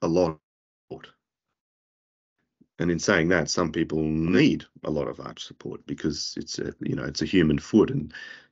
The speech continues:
the variables in, and how the foot is built and the degree of flexibility, and then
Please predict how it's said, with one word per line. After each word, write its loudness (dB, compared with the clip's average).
the -4
variables 4
in, 0
and -4
how 2
the -6
foot 2
is -2
built 2
and 0
the -2
degree 4
of -2
flexibility, 2
and -2
then -4